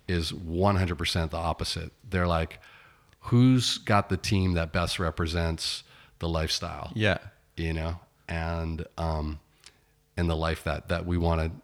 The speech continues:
Speaker 1: live, you know, uh, or, you know, the,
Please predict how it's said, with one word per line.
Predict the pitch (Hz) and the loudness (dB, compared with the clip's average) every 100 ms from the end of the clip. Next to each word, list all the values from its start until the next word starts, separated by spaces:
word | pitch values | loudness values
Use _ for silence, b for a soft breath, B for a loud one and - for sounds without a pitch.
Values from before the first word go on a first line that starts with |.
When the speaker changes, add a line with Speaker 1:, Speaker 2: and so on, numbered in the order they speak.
| _ _ - | _ _ -6
Speaker 1:
live, | 92 90 69 - | -2 -2 -6 -8
you | 85 | -4
know, | 82 87 82 | -2 -2 -4
uh, | 82 | -4
or, | 78 78 80 | -2 -2 -2
you | 85 | -12
know, | 73 69 _ - - B B _ - | -12 -14 _ -16 -16 B B _ -10
the, | 85 76 | -10 -10